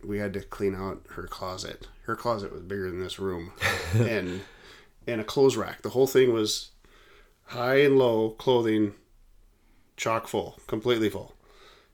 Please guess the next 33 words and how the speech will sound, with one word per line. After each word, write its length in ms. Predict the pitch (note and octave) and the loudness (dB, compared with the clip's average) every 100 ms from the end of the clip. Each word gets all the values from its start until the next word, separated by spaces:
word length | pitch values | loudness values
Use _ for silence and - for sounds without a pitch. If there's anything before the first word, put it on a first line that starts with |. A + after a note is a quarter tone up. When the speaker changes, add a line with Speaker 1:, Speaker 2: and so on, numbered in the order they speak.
| _ - | _ -4
Speaker 1:
And 300 | A2 G#2 G2 | -2 -2 -2
the 60 | |
belt 280 | G2 A#2 - | 0 0 2
rack, 300 | G#2+ G2 - | -2 -4 -6
though, 240 | G2 F#2+ | -6 -6
was 200 | G2 G2+ | -6 -8
hilarious. 640 | - G#2+ G2 F#2 F2+ F2+ - | -8 -8 -6 -8 -12 -10 -8
There 180 | A2+ A2 | -6 -6
was 180 | G#2+ | -6
probably 400 | - G2 G2 G2 G2 | -6 -8 -6 -6 -6
a 80 | |
hundred 340 | F#2+ - G#2 G2+ | -8 -4 -2 -2
and 160 | G#2+ | -2
fifty 320 | - G2 - G2 | -2 -4 -4 -6
belts 580 | F#2 - - - - _ _ _ - | -6 -8 -10 -12 -14 _ _ _ -12
on 160 | F#2 | -6
this 140 | F#2 F2 | -6 -4
belt 240 | F#2+ F2 | -4 -6
rack. 260 | - - - - - - - - | -8 -16 -20 -20 -18 -6 2 2
Speaker 2:
Love 240 | A2+ G2+ | 2 0
it. 200 | G#2 - - | -4 -6 -2
Speaker 1:
And 520 | B2 A2+ G#2 F#2+ F2+ - - - | 0 2 0 -2 -6 -12 -14 -6
that's 220 | G#2+ - | -2 0
what 60 | |
I 40 | C3 | 6
mean, 240 | C3+ A#2+ | 8 6
was 100 | A2 | 2
she 160 | - B2 | -2 0
couldn't 200 | C3 A#2 | 2 2
go 160 | A#2 | 0
buy 200 | A2+ A#2 | 2 2
a 100 | A#2 | 2
sales 480 | G#2 B2+ A#2+ A2+ A2 | 0 0 0 -2 -6